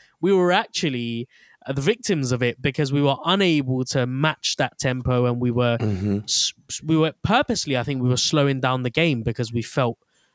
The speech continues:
Speaker 1: um, like we were losing control compared to the first half. Um, you are a little bit annoyed that Arteta didn't make changes
Speaker 2: Yep.
Speaker 1: earlier.
Speaker 2: Yeah.
Speaker 1: And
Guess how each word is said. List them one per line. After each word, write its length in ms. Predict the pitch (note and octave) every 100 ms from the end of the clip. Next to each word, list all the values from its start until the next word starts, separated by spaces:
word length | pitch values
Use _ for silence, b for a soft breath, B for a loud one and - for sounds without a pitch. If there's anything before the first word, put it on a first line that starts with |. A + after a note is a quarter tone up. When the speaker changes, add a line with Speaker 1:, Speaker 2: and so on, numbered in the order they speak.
| -
Speaker 1:
um, 560 | B2 B2 A#2+ A#2+ A#2+ A2+
like 200 | C#3 B2
we 100 | C3
were 100 | B2+
losing 360 | B2 B2+ B2+ A#2+
control 520 | B2+ A2+ F#3 E3 G#2 _ B B B
compared 380 | - A#2+ B2+ A2+
to 80 | B2
the 100 | A#2
first 380 | - A2+ A2 -
half. 480 | F3+ G#2+ - - - B B -
Um, 320 | D#3+ E3 E3+ _ _ _ _ _ _ _ _
you 360 | D#3 C#3 B3+ B3+
are 220 | F#3+ D3
a 20 |
little 160 | D3 C#3+
bit 140 | C#3
annoyed 440 | C3 C#3 D3 B2+ A#2
that 120 | B2+
Arteta 560 | A#2+ A#2+ - B2 B2 A#2
didn't 300 | - C3 B2
make 420 | B2+ B2+ A#2+ - -
changes 640 | - C#3+ C3 B2 B2 A2+ - -
Speaker 2:
Yep. 80 | D3 D#3 F#2
Speaker 1:
earlier. 200 | G#2+ G#2 B B B B -
Speaker 2:
Yeah. 260 | D3 C#3+
Speaker 1:
And 180 | C#3